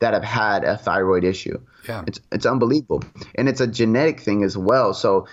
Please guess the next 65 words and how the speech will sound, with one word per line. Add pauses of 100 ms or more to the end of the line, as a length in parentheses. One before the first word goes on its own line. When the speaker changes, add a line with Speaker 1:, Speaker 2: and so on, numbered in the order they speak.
(120)
Speaker 1:
some
women
will
have
it
just
because (420)
they're
predisposed
to
have
it
because
their
mom
had
it,
or, (140)
like,
I
have
a
couple
clients
that
have
had (640)
mom,
grandma,
everything.
Shannon,
same
thing,
mom,
grandma.
Like,
so
Speaker 2:
Yeah.
Speaker 1:
it's, (220)
it's
common,
right?
So
you
really
gotta, (220)
and
it's
easier,
it's
simple,
but
it's,
it's
not
easy
because
it
is
a
difficult
thing
to
get
through.